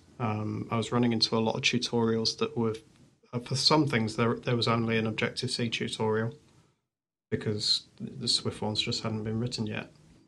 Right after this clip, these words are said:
And, um, Stack Overflow, for example, would have a lot of Swift one code, which was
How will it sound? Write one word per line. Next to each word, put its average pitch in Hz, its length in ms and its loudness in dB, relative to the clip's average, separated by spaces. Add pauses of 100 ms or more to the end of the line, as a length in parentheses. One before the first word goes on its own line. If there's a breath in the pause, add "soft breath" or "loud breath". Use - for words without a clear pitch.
(200)
And, 113 540 -2 (1040 loud breath)
um, 110 320 2
Stack - 340 0
Overflow, 120 460 -2
for 113 220 -2
example, 113 560 -2
would 110 140 -4
have 110 360 -2
a 110 40 -2
lot 113 140 0
of - 60 2
Swift - 320 -2
one 131 220 6
code, 113 440 0
which - 320 -6
was 110 340 -2